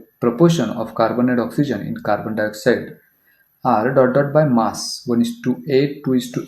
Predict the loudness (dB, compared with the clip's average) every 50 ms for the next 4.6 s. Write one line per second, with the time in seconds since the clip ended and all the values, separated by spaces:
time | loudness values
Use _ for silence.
0 | 0 2 4 4 2 0 -4 -12 -16 _ 2 4 6 6 6 4 0 0 2 2
1 | 2 0 0 0 -2 -2 -2 -2 0 2 2 4 2 0 -4 -6 -8 -10 -10 -12
2 | -16 -20 _ _ _ _ -20 -20 _ _ _ _ -6 -4 -4 -4 -2 -2 -2 -2
3 | -2 -2 -2 0 0 0 0 0 0 -2 0 -2 -2 -4 -4 -6 -6 -6 -6 -6
4 | -8 -10 -12 -12 -12 -16 _ _ 0 0 0 -2